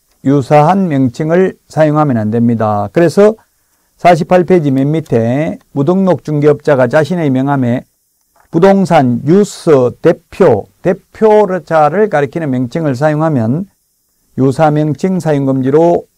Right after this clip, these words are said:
일 년 이하의 전역이나 천만 원 이하의 벌금에 처하게 되겠습니다.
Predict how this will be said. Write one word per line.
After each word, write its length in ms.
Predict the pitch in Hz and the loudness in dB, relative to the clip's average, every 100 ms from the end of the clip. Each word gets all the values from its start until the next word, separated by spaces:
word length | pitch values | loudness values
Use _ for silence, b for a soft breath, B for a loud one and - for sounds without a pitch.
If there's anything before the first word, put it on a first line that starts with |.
| _ | _
일 280 | 175 175 175 | -2 2 2
년 220 | 180 175 | 2 2
이하의 400 | 131 127 135 175 | 2 0 0 0
전역이나 760 | 143 135 127 120 107 107 131 156 _ _ _ _ _ _ | -2 -2 -2 -2 -2 -2 -4 -4 _ _ _ _ _ _
천만 680 | - 185 180 180 160 139 139 | -8 -4 -2 0 2 2 2
원 180 | 180 190 - | 0 -2 -4
이하의 840 | 131 131 127 127 127 165 190 185 - _ _ _ _ - | -2 0 2 2 2 2 0 -2 -8 _ _ _ _ -2
벌금에 680 | 143 160 160 156 151 185 190 _ | 2 2 0 -2 -2 -4 -6 _
처하게 440 | - 117 110 143 151 | -6 -2 -2 -2 -4
되겠습니다. 880 | 117 107 - 113 104 98 104 117 | -4 -6 -6 -8 -6 -6 -6 -6